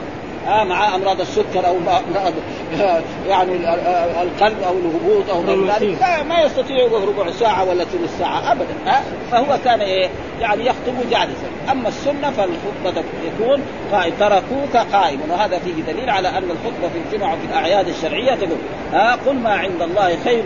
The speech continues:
من اللهو ومن التجارة." ولأجل ذلك ذهب بعض العلماء حتى ما بقي من، مع رسول الله إلا اثنا عشر رجلا بس.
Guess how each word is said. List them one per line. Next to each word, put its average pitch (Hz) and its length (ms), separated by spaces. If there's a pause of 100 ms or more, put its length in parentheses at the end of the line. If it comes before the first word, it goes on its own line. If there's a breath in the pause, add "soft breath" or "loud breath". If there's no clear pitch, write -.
من 180 180
اللهو 208 600
ومن 247 160
التجارة." 170 480 (360)
ولأجل 254 460
ذلك 202 280
ذهب 196 380
بعض 220 200
العلماء 175 560 (320)
حتى 254 220
ما 254 240
بقي 240 300
من، 208 220 (360)
مع 190 140
رسول 226 300
الله 247 320
إلا 214 260
اثنا - 220
عشر 202 260
رجلا 156 340 (640)
بس. - 80